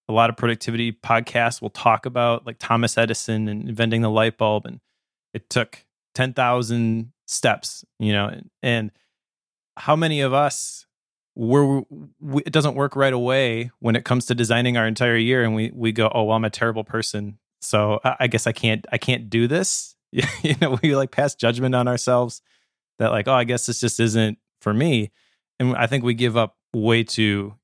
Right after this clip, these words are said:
way too early, and we throw out a, a lot of really good stuff because we just think, like, "Well, I can't really come up with anything that's, that's worthwhile." You absolutely can. You just gotta find the,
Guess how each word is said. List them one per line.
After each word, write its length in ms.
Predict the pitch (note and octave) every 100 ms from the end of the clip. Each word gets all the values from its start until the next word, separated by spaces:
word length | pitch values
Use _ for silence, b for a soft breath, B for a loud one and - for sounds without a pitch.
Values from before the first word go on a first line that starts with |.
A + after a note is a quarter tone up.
| _ _ _ _ -
way 100 | C3+
too 160 | C#3+ C3
early, 460 | A#2 C3 B2 G#2+
and 100 | G#2
we 100 | A2+
throw 360 | A2+ B2 B2+ B2
out 260 | B2 A#2+ - _ -
a, 160 | A#2 A2
a 80 | A#2+
lot 280 | A2+ A2 A2
of 300 | G#2 F#2+ - -
really 220 | B2 A#2
good 180 | A2 G2+
stuff 460 | - A#2 G#2+ - _ -
because 300 | A2 G2+ G2
we 80 | G#2
just 240 | G#2 -
think, 180 | G#2+ G2+
like, 220 | G#2 -
"Well, 240 | G#2+ G2 _ _ _ -
I 60 |
can't 240 | A2 A#2 A2+
really 180 | G#2+ G#2+
come 140 | A#2+
up 100 | G#2+
with 140 | A2
anything 380 | G#2+ G#2+ - G#2+
that's, 360 | G#2+ G#2+ - -
that's 220 | A#2 -
worthwhile." 640 | A2 G#2 G#2 G2+ G2+ - _ _ _ _ -
You 120 | A#2
absolutely 360 | E3 - C#3 A#2+
can. 220 | E3 B2+
You 80 | G#2+
just 180 | B2+
gotta 160 | C#3 A2
find 460 | - B2+ C3+ C3+ A#2
the, 300 | G#2 G2+